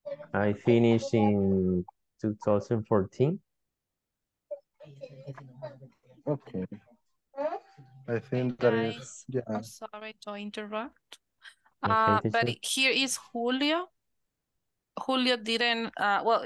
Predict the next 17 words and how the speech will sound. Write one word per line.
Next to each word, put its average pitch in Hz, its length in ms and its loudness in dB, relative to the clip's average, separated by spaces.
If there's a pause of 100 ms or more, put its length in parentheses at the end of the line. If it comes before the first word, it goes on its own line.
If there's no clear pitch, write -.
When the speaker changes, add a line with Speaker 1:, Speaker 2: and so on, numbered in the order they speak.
Speaker 3:
he 240 160 -4
was 247 280 0
working 240 560 -2
with 180 720 -2 (460)
someone 208 500 0
else, 214 300 0
but 185 300 -2
that 185 160 -4
person 196 340 -2
was 185 260 -2
just - 420 -10 (260)
oyente. 190 680 -2 (640)
Uh, 196 180 4
that 196 160 2
is 214 200 -4
why, 202 380 2
um, 170 680 2